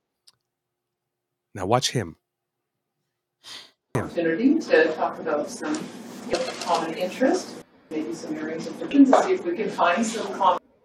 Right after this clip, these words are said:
Speaker 2: interest. We have, I think, a lot of shared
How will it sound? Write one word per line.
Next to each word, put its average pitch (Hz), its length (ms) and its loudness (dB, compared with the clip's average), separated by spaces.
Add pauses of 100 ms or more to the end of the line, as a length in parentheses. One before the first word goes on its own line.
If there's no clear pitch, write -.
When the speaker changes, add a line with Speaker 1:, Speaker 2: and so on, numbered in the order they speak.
(540)
Speaker 2:
interest. - 520 -4 (600)
We 185 100 6
have, 175 220 6
I - 100 8
think, - 220 -4
a 147 220 2 (180)
lot 170 200 4 (240)
of - 140 -10 (200)
shared 160 360 2